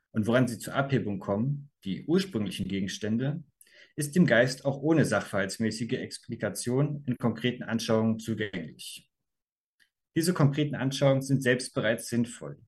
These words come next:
Ihr Sinn deckt sich mit dem, was den verbalen Formen Fülle gibt. Der anschauliche und der verbale Sinn sind aber spezifisch verschieden geartet.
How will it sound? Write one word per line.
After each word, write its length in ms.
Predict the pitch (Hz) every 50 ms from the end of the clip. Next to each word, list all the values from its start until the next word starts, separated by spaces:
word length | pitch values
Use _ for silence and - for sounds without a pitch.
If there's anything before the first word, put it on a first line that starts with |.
| _ _ _ _ _ _ _ _ _ -
Ihr 140 | - 170 170
Sinn 220 | 143 143 151 143
deckt 240 | - 131 131 127 -
sich 180 | - 143 143 -
mit 200 | 131 110 98 -
dem, 400 | 107 117 135 147 143 143 - -
was 400 | - 113 135 143 - - - -
den 220 | - 120 113 104 104
verbalen 500 | 107 95 95 95 92 101 107 113 123 127
Formen 400 | - - 107 104 107 110 113 110
Fülle 300 | - - 196 190 131 107
gibt. 500 | - - - - _ - - - - _ _ _ _ - _ _ _ _ - - - _ -
Der 100 | 110 104
anschauliche 840 | 151 180 185 185 - 127 110 101 98 104 117 113 - - 160 165 160 170 170 175
und 140 | - 117 110
der 100 | 113 107
verbale 400 | 110 92 113 107 110 113 110 98
Sinn 400 | 98 110 117 123 147 - - - _ -
sind 280 | - - 151 165 -
aber 240 | - 110 113 123 123
spezifisch 640 | - - - 117 92 - - 139 139 143 - -
verschieden 340 | - 113 - - 131 120 139
geartet. 680 | 139 135 82 80 90 87 - - 71 - - - -